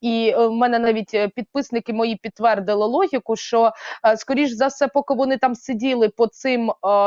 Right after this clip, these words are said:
історичним приміщенням церковним, не лупили, а як тільки вони звідти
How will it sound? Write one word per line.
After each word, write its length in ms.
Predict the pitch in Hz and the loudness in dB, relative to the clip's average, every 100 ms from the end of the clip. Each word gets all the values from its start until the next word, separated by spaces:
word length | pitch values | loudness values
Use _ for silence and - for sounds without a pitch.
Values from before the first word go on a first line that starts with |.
| 208 | 0
історичним 680 | 240 - 254 262 - 240 226 | -4 -2 0 0 -2 -4 -4
приміщенням 680 | 226 233 240 - 233 220 208 | -4 -4 -4 -6 -4 -4 -4
церковним, 600 | - 226 247 208 214 226 | -4 -2 0 0 0 0
не 160 | 262 247 | 2 2
лупили, 600 | 240 - 381 415 254 180 | 0 2 4 4 4 2
а 80 | 208 | 0
як 220 | 226 247 | 0 -2
тільки 260 | - 277 262 | -4 -4 -2
вони 220 | 247 254 | 0 -2
звідти 420 | 214 233 226 247 | -4 -4 -6 -8